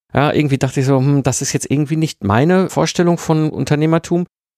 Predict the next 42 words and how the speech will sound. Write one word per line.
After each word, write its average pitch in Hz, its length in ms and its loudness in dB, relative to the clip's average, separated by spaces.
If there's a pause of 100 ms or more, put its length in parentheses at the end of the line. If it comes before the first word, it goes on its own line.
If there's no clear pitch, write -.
(400)
Und 135 60 2
dann 151 400 0
hieß 147 240 0
es 131 140 2
halt, 135 160 0
ja 120 180 4
gut, 120 320 -6
dann 127 160 2
musst 147 160 0
du 127 80 0
halt 135 160 0
ein 113 40 -4
Ingenieurbüro 151 540 2
aufmachen, 143 520 -2
auf 113 160 -4
Zeitbasis 135 680 0
ganz 127 220 -2
klassisch 117 320 -2
anbieten, 131 480 -2
machen 120 240 -2
die 113 140 -4
anderen 107 260 -2
ja 101 140 -4
auch. 104 240 -8 (340)
Das 113 160 -2
Problem 139 400 2
bei 156 100 2
diesem 131 320 -2
Zeit 143 300 -2
gegen 131 180 2
Geld 139 300 2
Modell 131 340 2
ist, - 440 0
da 95 80 -10
kannst - 260 -2
du 123 60 0
halt 123 160 0
nicht - 180 -2
skalieren. 160 420 0
Das 139 160 -2
geht 196 200 -2
nicht. - 240 -10